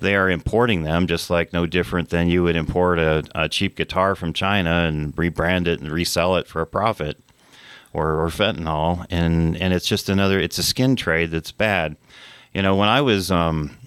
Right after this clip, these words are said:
let's see, when was that? It was the late seventies when I lived in Santa Fe. Uh, we used to come down to Albuquerque, my family and I, my mom and dad. <clears throat> and we would shop i-, at the, at, uh, one of the big malls here.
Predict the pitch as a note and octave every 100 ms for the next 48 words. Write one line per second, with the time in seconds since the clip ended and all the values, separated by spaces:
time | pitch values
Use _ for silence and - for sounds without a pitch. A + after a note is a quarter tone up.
0 | - _ - - - - _ - F#2+ -
1 | F2+ D#2+ F2 F2+ D#2+ D2+ D2+ D2+ E2+ D#2
2 | E2 G2+ - - F#2 E2 D2+ D2+ C#2+ D#2+
3 | E2 F2+ D#2+ D#2 - D#2+ D#2 D2 D2+ C#2+
4 | C#2+ C#2 - E2 F#2+ - G#2 G#2 F#2+ F2
5 | F#2 E2 E2 E2+ E2+ D#2+ D2 D#2 D2+ D#2
6 | E2 D#2 D#2 D2 D2 D2 D#2 D#2+ D#2+ D#2+
7 | D2 C#2+ C#2 - - - - - - -
8 | - D#3 D3+ B2+ A2+ G#2 G#2 G#2 G2+ -
9 | G2+ F#2+ G2 - - F2+ F2+ F2 E2+ -
10 | F2+ D#2+ - E2+ E2+ E2 D#2 - E2+ E2+
11 | F2 E2 E2+ G2 G2+ F#2+ G#2+ G2 F2 E2
12 | - F2 F2+ F2+